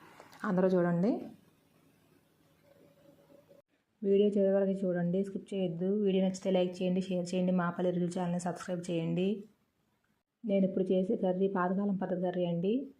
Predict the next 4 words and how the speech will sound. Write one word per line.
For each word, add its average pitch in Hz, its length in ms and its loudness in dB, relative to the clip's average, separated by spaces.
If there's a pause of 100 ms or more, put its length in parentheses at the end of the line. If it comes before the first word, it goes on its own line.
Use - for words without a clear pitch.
(2250)
ఇక 196 140 2
వంట 190 240 6
వీడియోలోకి 190 340 6
వెళ్ళిపోదాము. 175 640 2